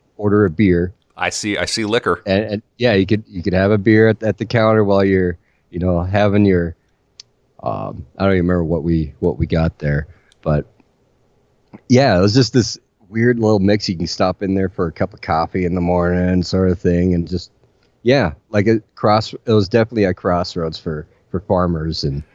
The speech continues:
Speaker 2: Yeah,
Speaker 1: and
Speaker 2: I see.
Speaker 1: whatnot.
Speaker 2: I see some grain elevators here.
Speaker 1: Oh yeah.
Speaker 2: Oh yeah. <laughs> Oh yeah, you betcha.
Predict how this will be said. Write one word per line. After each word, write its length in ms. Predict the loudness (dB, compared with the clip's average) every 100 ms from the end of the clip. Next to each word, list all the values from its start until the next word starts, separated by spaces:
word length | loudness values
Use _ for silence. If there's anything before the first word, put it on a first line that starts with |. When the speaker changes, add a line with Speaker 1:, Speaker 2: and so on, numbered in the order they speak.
| -4
Speaker 2:
Yeah, 80 | -2
Speaker 1:
and 20 |
Speaker 2:
I 20 | -2
see. 160 | -4
Speaker 1:
whatnot. 160 | -6 -4
Speaker 2:
I 60 |
see 160 | -4 -4
some 140 | -6
grain 320 | -6 -6 -6 -6
elevators 520 | -6 -6 -6 -6 -8
here. 340 | -6 -8 -8 -14 _ -4
Speaker 1:
Oh 80 | -2
yeah. 220 | -2 -6 -12 _
Speaker 2:
Oh 80 | -12
yeah. 200 | -10 -12 -16 _ _ _ _ _ _
<laughs> 300 | -4 -4 -8 _ _ _ -2
Oh 60 |
yeah, 160 | 0 0
you 140 | 0
betcha. 440 | 0 -2 -2 -6